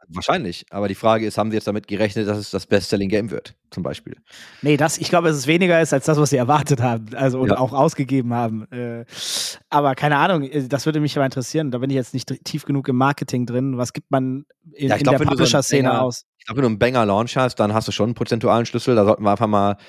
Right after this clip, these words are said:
Speaker 1: ähm, wer weiß das
Speaker 2: Irgendjemand
Speaker 1: denn? Wer hat denn,
Speaker 2: Ja,
Speaker 1: wer
Speaker 2: das
Speaker 1: hat
Speaker 2: ist
Speaker 1: denn
Speaker 2: eine gute
Speaker 1: das
Speaker 2: Frage.
Speaker 1: auch
Speaker 2: Ja,
Speaker 1: schon
Speaker 2: jemand, der
Speaker 1: gemacht? Schreibt doch mal.
Speaker 2: Ja.
Speaker 1: Schreibt
Speaker 2: Wir brauchen
Speaker 1: uns
Speaker 2: mal
Speaker 1: Zahlen.
Speaker 2: jemanden, der Publisher ist und, und im Marketing arbeitet oder zumindest sehr viel Expertise aus dem Bereich hat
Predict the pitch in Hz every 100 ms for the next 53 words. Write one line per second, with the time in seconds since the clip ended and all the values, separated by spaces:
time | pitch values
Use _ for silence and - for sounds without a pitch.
0 | - _ 92 95 92 - _ _ _ -
1 | 101 151 151 156 147 170 170 _ 104 123
2 | 120 113 110 120 170 190 170 175 196 135
3 | 123 147 185 208 180 180 - - _ 165
4 | 160 - - - - _ _ _ _ -
5 | 156 - 127 120 104 98 92 _ - 214
6 | 170 90 - _ _ _ - - - 156
7 | 147 165 185 180 180 180 190 190 196 190
8 | 170 202 202 - 135 175 - - - -
9 | _ 156 151 147 143 - 147 151 147 180
10 | 170 - 135 127 131 135 147 165 - 160
11 | 151 135 156 151 139 - - - 202 127
12 | - 120 117 113 120 139 -